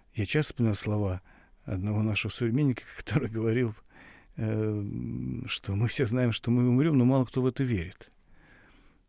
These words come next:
Вот мы знаем о жизни вечной. Мы понимаем, что самое главное — это то, с чем мы подойдем именно к этому порогу. И неважно, как быстро или как долго мы к нему будем идти.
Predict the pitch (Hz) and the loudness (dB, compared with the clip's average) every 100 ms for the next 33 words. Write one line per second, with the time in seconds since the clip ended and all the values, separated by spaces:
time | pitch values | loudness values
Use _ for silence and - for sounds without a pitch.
0 | - 113 - 147 170 220 185 101 85 - | -4 -2 4 6 8 8 8 4 -2 -12
1 | _ _ _ _ _ _ 95 101 95 175 | _ _ _ _ _ _ -2 0 2 4
2 | 156 170 151 117 - 120 117 - _ - | 4 4 4 4 0 -4 -6 -10 _ -20
3 | - - 107 117 135 151 185 180 147 - | -20 -4 0 2 2 4 4 4 2 -2
4 | 127 156 156 143 175 180 156 139 - - | 0 2 2 2 2 4 2 0 -6 -2
5 | 165 - - 156 151 147 143 147 156 156 | 0 0 2 4 4 2 2 2 4 4
6 | 160 165 - 156 - 151 131 151 135 107 | 4 2 2 -2 2 -2 0 -2 0 -4
7 | 113 117 _ - - - - - - _ | -8 -16 _ -20 -20 -20 -20 -20 -20 _
8 | - 135 175 202 131 107 98 - - - | 2 6 8 6 6 2 -2 -10 -20 -20
9 | - - - 165 139 117 175 147 - 113 | -20 -20 -2 0 2 2 4 2 -2 -6
10 | - 123 120 139 127 170 156 107 107 - | -2 -2 0 -2 4 6 6 6 2 2
11 | 113 113 117 110 117 131 - 101 87 | 2 2 0 -2 0 -2 -4 -10 -10